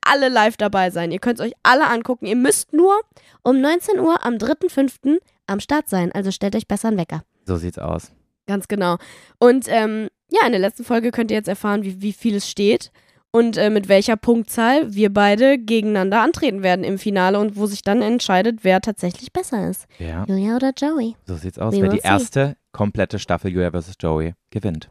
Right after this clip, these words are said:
Speaker 1: Ganz genau.
Speaker 2: Ähm, übrigens, Leute, wenn alles glatt läuft, gibt's sogar auf meinem Kanal an diesem Tag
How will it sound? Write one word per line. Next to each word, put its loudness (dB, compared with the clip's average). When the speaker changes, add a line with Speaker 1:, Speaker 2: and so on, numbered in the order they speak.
Speaker 1:
Ganz -12
genau. -6
Speaker 2:
Ähm, 2
übrigens, -2
Leute, 0
wenn -2
alles -2
glatt -6
läuft, 0
gibt's -6
sogar 0
auf -8
meinem -2
Kanal -2
an 0
diesem -4
Tag -2